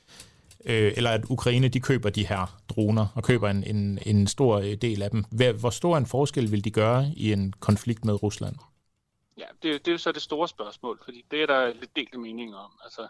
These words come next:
Speaker 2: hvor, hvor mange har, har udnævnt de her droner til en game changer i, øh, i de her tidligere konflikter, vi har set, særligt Nagorno-Karabakh, men jo også, øh, Syrien og Libyen,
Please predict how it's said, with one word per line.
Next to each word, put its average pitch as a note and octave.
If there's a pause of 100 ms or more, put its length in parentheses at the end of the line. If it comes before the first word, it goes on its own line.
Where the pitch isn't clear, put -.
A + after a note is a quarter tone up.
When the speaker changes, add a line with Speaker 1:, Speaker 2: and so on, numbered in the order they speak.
(460)
Speaker 2:
hvor, B2
hvor B2
mange A#2+
har, C3+
har A2
udnævnt C3+
de C3+
her B2+
droner A#2+
til - (140)
en A2
game A#2+
changer G#2+
i, G2
øh, F#2
i F#2+ (120)
de -
her A2
tidligere C3
konflikter, A2
vi G#2
har G#2
set, -
særligt A#2+
Nagorno-Karabakh, G#2
men A2
jo G#2
også, A2+
øh, G#2+
Syrien A2+
og A2
Libyen, A#2